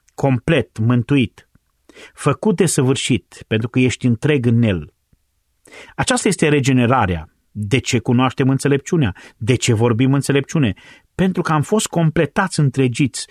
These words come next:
sau făcut desăvârșiți. Am ajuns la Hristos, în care sunt ascunse toate comorile înțelepciunii și ale științei, citim în Coloseni. Acesta este darul milostiv al lui Dumnezeu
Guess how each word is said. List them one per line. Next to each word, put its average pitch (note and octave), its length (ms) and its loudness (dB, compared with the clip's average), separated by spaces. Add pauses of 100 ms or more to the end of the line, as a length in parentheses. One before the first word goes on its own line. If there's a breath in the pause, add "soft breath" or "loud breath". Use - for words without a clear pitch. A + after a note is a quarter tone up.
(140 loud breath)
sau C3 220 -2
făcut - 280 -4
desăvârșiți. G#2+ 800 -4 (720 loud breath)
Am F3 200 2
ajuns G#3 320 2
la F#3 160 2
Hristos, - 560 -2
în C#3 120 0
care E3 180 2
sunt D3+ 220 0
ascunse E3+ 400 -2
toate A3 320 -2
comorile D#3 480 2
înțelepciunii C#3 540 0
și C#3 60 -2
ale C#3+ 120 2
științei, C3 540 0 (240 loud breath)
citim B2 320 0
în A#2+ 60 2
Coloseni. A2 500 -2 (640 loud breath)
Acesta A#3 420 0
este D#3 260 2
darul F3+ 460 0
milostiv D#3+ 460 0
al D#3 80 4
lui D3 100 2
Dumnezeu C#3 500 2